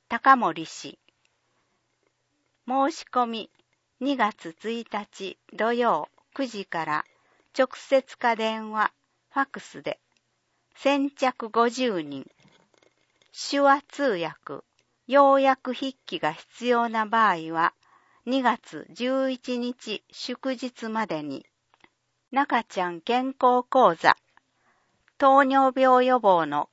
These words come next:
簡単運動。生き生きポイント対象。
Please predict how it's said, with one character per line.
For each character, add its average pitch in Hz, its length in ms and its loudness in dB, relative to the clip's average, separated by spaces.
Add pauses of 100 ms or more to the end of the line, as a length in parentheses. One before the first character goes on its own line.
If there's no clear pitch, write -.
簡 254 280 0
単 233 420 2
運 196 280 -8
動。 151 280 -8 (540)
生 233 100 -4
き - 40 -12 (200)
生 269 60 -2
き 262 160 -4
ポ 254 200 4
イ 190 120 -2
ン 165 80 -10
ト 151 160 -10
対 190 300 -2
象。 175 480 -6